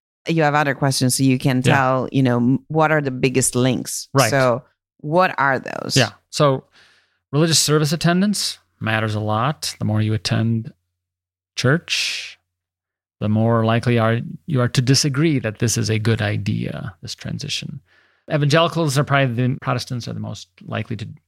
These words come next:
Speaker 2: also disagree that this is, this is a good idea.
Speaker 1: How about whether they are parents or not?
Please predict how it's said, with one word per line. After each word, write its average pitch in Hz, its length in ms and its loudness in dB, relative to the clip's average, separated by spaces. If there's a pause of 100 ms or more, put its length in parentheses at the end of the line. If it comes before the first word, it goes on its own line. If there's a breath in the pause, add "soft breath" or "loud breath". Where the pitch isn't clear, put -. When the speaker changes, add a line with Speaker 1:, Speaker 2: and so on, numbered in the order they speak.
(140)
Speaker 2:
also 113 280 -12
disagree 110 600 -2
that 107 160 -8
this 110 180 -8
is, - 180 -12
this - 220 -14
is 107 80 -10
a 104 40 -6
good 104 140 -6
idea. 143 460 0 (800 soft breath)
Speaker 1:
How 214 80 2
about 208 280 2
whether 180 260 0
they 160 160 2
are 139 80 2
parents 123 580 -2
or 117 80 0
not? 117 280 -2